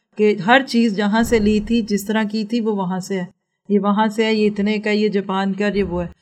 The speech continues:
लोग मुसलसल खुद जाके दिखाते हैं। अब तो मुझे लगता है ये चीज़ें कुछ कम हो जानी चाहिए, पढ़े लिखे लोग हैं, लेकिन ये चीज़ें आम हैं।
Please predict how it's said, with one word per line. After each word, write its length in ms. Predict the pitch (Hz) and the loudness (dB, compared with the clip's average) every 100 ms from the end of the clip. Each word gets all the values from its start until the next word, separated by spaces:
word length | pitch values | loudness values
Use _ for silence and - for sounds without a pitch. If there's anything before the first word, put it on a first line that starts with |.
| - | -4
लोग 140 | 247 262 | 0 4
मुसलसल 520 | 254 254 311 302 330 | 4 4 -2 0 -2
खुद 200 | 302 311 | -2 -2
जाके 280 | 254 226 233 | 2 2 2
दिखाते 420 | 214 214 190 196 | 0 -2 -4 -2
हैं। 80 | 233 | -2
अब 120 | 247 247 | -2 0
तो 80 | |
मुझे 200 | 277 269 | 0 2
लगता 260 | 262 247 285 | 0 0 0
है 60 | 285 | 0
ये 60 | |
चीज़ें 300 | 277 233 220 247 | 0 0 2 0
कुछ 140 | 240 | -2
कम 180 | - 220 208 | -2 0 0
हो 180 | 196 | 0
जानी 300 | 214 247 233 | 2 2 2
चाहिए, 400 | 240 208 196 214 226 _ _ - | 2 0 0 -2 -4 _ _ -2
पढ़े 180 | 208 | 0
लिखे 240 | 220 220 220 | 0 0 0
लोग 240 | 196 196 | 0 0
हैं, 80 | 220 | 0
लेकिन 340 | 220 208 220 208 | -2 -2 -2 -2
ये 100 | 220 | -2
चीज़ें 340 | 214 208 226 220 208 | -2 -2 -2 -4 -4
आम 220 | 196 196 | -2 -2
हैं। 100 | 175 | -4